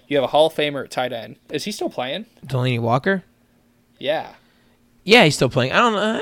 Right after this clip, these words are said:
Speaker 2: Eh, Hall of Famer's pushing it, but, I mean, yeah, he's, he's, he's a very talented tight end.
Speaker 1: He,
Speaker 2: He's a Madden,
Speaker 1: he's
Speaker 2: he's,
Speaker 1: been
Speaker 2: he's a Madden Hall of Famer.
Speaker 1: He, that's true. That's fair. He, well, he's just been, I would say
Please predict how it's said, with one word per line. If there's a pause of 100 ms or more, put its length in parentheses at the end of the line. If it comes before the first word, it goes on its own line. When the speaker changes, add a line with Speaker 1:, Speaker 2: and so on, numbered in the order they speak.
Speaker 2:
Eh,
Hall
of
Famer's
pushing
it,
but,
I
mean,
yeah,
he's, (300)
he's, (160)
he's
a
very
talented
tight
end.
Speaker 1:
He,
Speaker 2:
He's
a
Madden,
Speaker 1:
he's
Speaker 2:
he's,
Speaker 1:
been (100)
Speaker 2:
he's
a
Madden
Hall
of
Famer. (400)
Speaker 1:
He, (160)
that's
true.
That's
fair. (320)
He,
well,
he's
just
been, (1300)
I
would
say